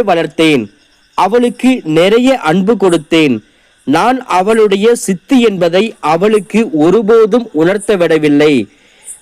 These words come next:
ஜெனியின் பக்கத்தில் இருந்தும் எனக்கு நிறைய அன்பு கிடைத்தது. ஆனால் திருமணத்தின் முதல் நாள் இரவில்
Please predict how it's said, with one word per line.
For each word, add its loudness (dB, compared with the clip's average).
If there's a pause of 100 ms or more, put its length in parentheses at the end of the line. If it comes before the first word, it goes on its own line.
(220)
ஜெனியின் 2
பக்கத்தில் -2
இருந்தும் 0 (200)
எனக்கு 0
நிறைய 2
அன்பு -2
கிடைத்தது. -2 (420)
ஆனால் 0 (280)
திருமணத்தின் 0
முதல் 2
நாள் 2
இரவில் 0